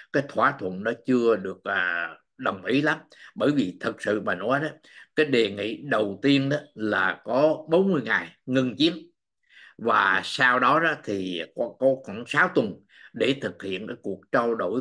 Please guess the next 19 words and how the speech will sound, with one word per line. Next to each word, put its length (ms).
con 200
tin 320
và 80
cũng 260
ngưng 220
chiến 180
luôn. 360
Nhưng 220
mà 100
bên 240
Hamas 480
họ 120
yêu 300
cầu 260
đó 120
là 720
sau 500
đó 220
đó 100